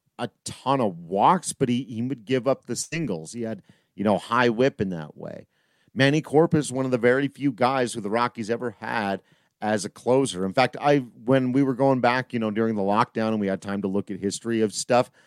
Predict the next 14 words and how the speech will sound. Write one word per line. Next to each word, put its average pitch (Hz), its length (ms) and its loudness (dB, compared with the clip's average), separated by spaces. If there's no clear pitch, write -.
and 107 100 -4
I 104 40 2
was 101 140 -2
going 120 260 4
through 110 160 -6
certain 107 360 -4
numbers, 107 440 0
uh, 95 220 0
you've 107 260 -2
basically 127 440 0
got 120 320 0
guys 127 260 4
in 139 100 -4
ninety-five 135 880 -2